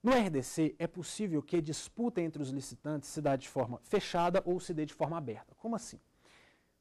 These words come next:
Quando há uma disputa fechada, os licitantes apresentam as suas propostas lacradas. A administração pública, com as propostas em mãos, ela fará um julgamento dessas propostas.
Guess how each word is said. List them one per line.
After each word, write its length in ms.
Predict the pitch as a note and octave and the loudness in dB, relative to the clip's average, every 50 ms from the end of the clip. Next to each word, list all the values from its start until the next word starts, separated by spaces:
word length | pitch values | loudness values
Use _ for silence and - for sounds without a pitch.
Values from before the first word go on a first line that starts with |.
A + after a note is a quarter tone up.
| _ _ _ - | _ _ _ 0
Quando 300 | D#4 D#4+ D4 A3 F#3+ F#3+ | 2 4 6 6 6 6
há 200 | F#3 F#3 F3+ - - | 6 6 4 0 -4
uma 220 | - D#3 D#3 D#3 D3+ | -8 -6 -4 -4 -4
disputa 500 | C#3+ C#3+ - - - - F3 E3 - C3+ | -4 -6 -8 -10 -10 -12 -10 -6 -6 -6
fechada, 680 | - - D3 B2+ - - - D3 D3+ C#3+ B2 A#2 A2+ - | -6 -6 -8 -8 -4 0 2 4 4 4 2 0 -2 -4
os 160 | D3 C#3+ C3+ | -4 -6 -4
licitantes 680 | D#3 F#3+ F#3+ - - D3+ - - D#3+ E3 D3 B2 B2+ | -4 -4 -4 -4 -8 -10 -6 -4 -2 -2 -2 0 0
apresentam 680 | D#3 D#3 - D#3 C#3+ C#3 B2 B2+ D3 E3 D#3+ - C#3+ | 0 0 2 2 2 2 2 0 -2 -4 -4 -4 -6
as 80 | C#3 C3 | -6 -6
suas 200 | - - D3 - | -6 -10 -12 -10
propostas 680 | - - C3+ A#2+ - D3+ D3+ D3+ D3 - - B2+ A#2 | -6 -6 -6 -4 0 0 0 0 0 -2 -8 -8 -6
lacradas. 920 | A#2+ C#3+ E3+ E3 - - C#3+ B2+ A#2+ A2 G#2 - - - - - - - _ _ _ _ _ _ - | -4 -2 -4 -4 -2 -2 -2 -2 -2 -4 -8 -12 -16 -18 -18 -18 -20 -20 _ _ _ _ _ _ -12
A 100 | B2+ B2 | -8 -8
administração 680 | A#2+ A2+ A#2 B2 A#2+ - D3 C#3+ C3+ - E3 F3 F#3 | -6 -6 -6 -8 -6 -4 -2 -4 -2 -2 -4 -4 -4
pública, 480 | D#3+ - G3 G3 G#3 G#3+ - - A#3 - - - - - _ _ | -4 -4 -2 -2 -2 0 2 0 0 0 -2 -16 -20 -20 _ _
com 160 | - C#3+ C3+ | -2 0 0
as 140 | B2 A#2+ - | 0 0 -2
propostas 580 | - D3 C3 A#2+ - D3+ D#3+ E3 D#3+ D#3 C#3+ D#3+ | 0 0 0 2 2 2 2 2 2 0 -2 -2
em 80 | G#3 | -2
mãos, 340 | G#3+ F3 C#3 C#3+ D3+ D#3 - - _ _ _ - | -2 0 -2 -2 -4 -8 -12 -20 _ _ _ -4
ela 200 | - D#3 E3 E3 | 0 0 0 0
fará 320 | - - G3+ F3+ D#3 E3 | 2 2 2 4 4 4
um 180 | F3 F3+ E3+ D#3 | 4 2 2 0
julgamento 800 | C#3+ C#3+ F#3+ B3 A#3+ G#3+ A3 G3 E3+ D#3 D#3 E3+ F3 E3+ - F#3 | 0 2 2 2 6 6 6 6 4 2 0 0 -2 -4 -4 -2
dessas 340 | E3 D3 C#3+ C#3 - D#3+ D3+ | 2 2 2 2 0 -4 -6
propostas. 800 | - - E3+ D#3+ - C#3 A2 - - - - - - - - | 0 0 0 0 0 -2 -6 -6 -8 -16 -20 -20 -20 -20 -20